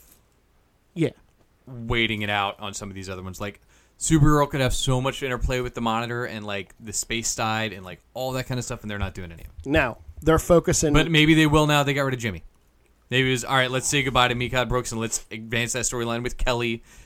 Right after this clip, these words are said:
Speaker 2: and through all these things." And it looks like Kelly's back, I think, if I remember right, at the end of the, that episode.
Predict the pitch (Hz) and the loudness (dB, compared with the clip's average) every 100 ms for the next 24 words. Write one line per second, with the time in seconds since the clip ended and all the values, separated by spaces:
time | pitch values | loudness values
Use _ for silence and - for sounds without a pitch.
0 | - 104 98 107 107 113 117 - 113 107 | -16 -12 -8 -2 0 0 -2 -2 -2 -4
1 | 110 - - _ _ - 123 135 131 143 | -6 -10 -18 _ _ -4 0 2 2 2
2 | - 131 127 - 113 120 - - _ 107 | 2 2 2 4 2 2 -6 -20 _ -8
3 | - 110 - 110 107 107 104 101 107 95 | -6 -6 -4 -2 -2 -2 -2 -4 -6 -10
4 | 104 101 98 98 - - 101 98 - - | -8 -8 -8 -10 -12 -8 -6 -6 -8 -6
5 | 98 | -6